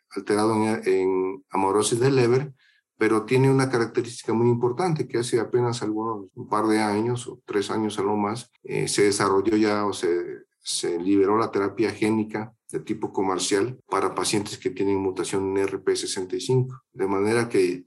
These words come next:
identificar a estos pacientes, pues, eh, tiene un doble beneficio, ¿no? Poder saber el origen de la enfermedad, establecer los patrones de, de herencia, de recurrencia, y también, pues, saber que son los candidatos ideales para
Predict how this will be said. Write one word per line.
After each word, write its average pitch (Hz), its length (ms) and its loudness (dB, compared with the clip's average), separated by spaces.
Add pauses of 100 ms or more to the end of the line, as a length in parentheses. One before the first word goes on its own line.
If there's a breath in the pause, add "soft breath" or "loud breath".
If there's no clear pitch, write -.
identificar 107 540 2
a 120 40 4
estos 127 200 0
pacientes, 110 760 0
pues, 87 420 -4
eh, 90 300 -4
tiene 113 220 2
un 110 120 4
doble 107 720 4
beneficio, 98 680 -2
¿no? 113 260 -6
Poder 95 300 2
saber 95 400 2
el 95 80 2
origen 92 300 -2
de 92 80 -6
la 90 60 -8
enfermedad, 107 800 -2
establecer 90 500 -2
los 92 100 -6
patrones 92 500 -2
de, 82 280 -2 (140)
de 90 120 -6
herencia, 120 800 0
de 87 140 -2
recurrencia, 113 840 0 (100)
y 104 80 -8
también, 117 580 2
pues, 101 260 2
saber 104 380 0
que 104 100 -4
son 107 160 -2
los 104 120 -6
candidatos 101 720 0
ideales 95 680 0
para 87 420 -6